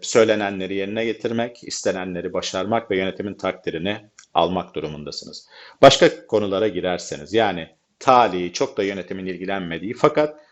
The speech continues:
sizin aslında kişilik olarak ilgilendiğiniz, onların listesinde olmayan ama sizin listenizde olan konulara eğilirseniz önceliğinizi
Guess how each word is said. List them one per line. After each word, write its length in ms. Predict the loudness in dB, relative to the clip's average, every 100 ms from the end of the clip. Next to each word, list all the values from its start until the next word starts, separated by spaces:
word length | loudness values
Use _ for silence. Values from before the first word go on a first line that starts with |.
| _
sizin 260 | -4 0 2
aslında 480 | 0 0 -4 -4
kişilik 360 | -4 -2 -2 0
olarak 340 | 0 0 -2
ilgilendiğiniz, 840 | -8 -10 -8 -8 -8 -10 -8 -8 -4
onların 400 | 2 6 6 4
listesinde 480 | -2 -8 -10 -6 -4
olmayan 300 | -4 -4 -8
ama 160 | -6
sizin 280 | -6 -6 -4
listenizde 460 | -6 -4 -6 -2 0
olan 280 | 0 0 -4
konulara 400 | -4 2 4 4
eğilirseniz 800 | 2 0 -4 -2 -2 -2 -8 -18 -2
önceliğinizi 840 | 2 4 4 2 0 -2 0 0